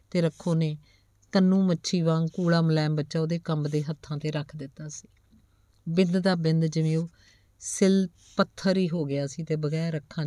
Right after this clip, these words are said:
ਝਪਕੇ ਬੱਚੇ ਵੱਲ ਦੇਖਦਾ ਰਿਹਾ ਸੀ। ਜਿਵੇਂ ਬੱਚੇ ਦੇ ਪਿੰਡੇ ਦੇ ਸਧਾਰਨ ਨਿੱਘ ਸਦਕਾ ਹੀ ਉਹਦੇ ਅਹਿਸਾਸ ਜਾਰੀ ਸਨ। ਉਹਨੇ ਬੱਚੇ ਨੂੰ ਚੁੰਮਿਆ, ਆਪਣੀ ਹਿੱਕ ਨਾਲ ਲਾਇਆ, ਉਹਦਾ ਰੋਣ ਨਿਕਲ ਗਿਆ।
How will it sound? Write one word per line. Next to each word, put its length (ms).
ਝਪਕੇ 360
ਬੱਚੇ 340
ਵੱਲ 200
ਦੇਖਦਾ 420
ਰਿਹਾ 240
ਸੀ। 180
ਜਿਵੇਂ 220
ਬੱਚੇ 380
ਦੇ 100
ਪਿੰਡੇ 520
ਦੇ 140
ਸਧਾਰਨ 540
ਨਿੱਘ 320
ਸਦਕਾ 480
ਹੀ 180
ਉਹਦੇ 260
ਅਹਿਸਾਸ 500
ਜਾਰੀ 380
ਸਨ। 300
ਉਹਨੇ 140
ਬੱਚੇ 380
ਨੂੰ 140
ਚੁੰਮਿਆ, 500
ਆਪਣੀ 340
ਹਿੱਕ 200
ਨਾਲ 280
ਲਾਇਆ, 320
ਉਹਦਾ 180
ਰੋਣ 300
ਨਿਕਲ 340
ਗਿਆ। 220